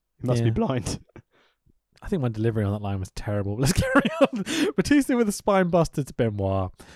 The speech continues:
Speaker 2: then spine busters Jericho onto Benoit for the one, two, three. Batista eliminates Benoit. And we can all kind of take a bit of a breath and just try and enjoy the match now. Um,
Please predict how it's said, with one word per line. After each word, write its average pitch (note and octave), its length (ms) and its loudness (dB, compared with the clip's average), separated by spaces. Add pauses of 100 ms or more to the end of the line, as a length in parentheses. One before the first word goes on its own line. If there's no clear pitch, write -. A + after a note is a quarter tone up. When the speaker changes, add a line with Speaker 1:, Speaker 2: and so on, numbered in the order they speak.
(140)
Speaker 2:
then A#2 160 0
spine F3 480 0
busters D3 320 2
Jericho C#3+ 680 2 (100)
onto G3+ 360 2
Benoit F#2 680 -4
for - 120 -8
the B2+ 80 2
one, A3+ 400 2
two, C3 280 2
three. G2 320 -2
Batista A2 500 -2
eliminates F#2+ 420 -4
Benoit. A2+ 440 -4 (960)
And G#2+ 80 -8
we G#2 80 -2
can G#2 100 -6
all G#2 120 2
kind G#2+ 160 -2
of G2 80 -6
take G#2+ 160 -4
a - 40 -20
bit A2+ 120 -6
of G#2+ 40 -6
a G#2+ 60 -6
breath F3+ 320 0
and A2+ 100 -6
just F#2 140 -8
try G2 140 -2
and F#2+ 100 -2
enjoy F#2 220 -2
the F2+ 80 -8
match C#3 280 -4
now. E3+ 300 0 (680)
Um, D#3+ 460 2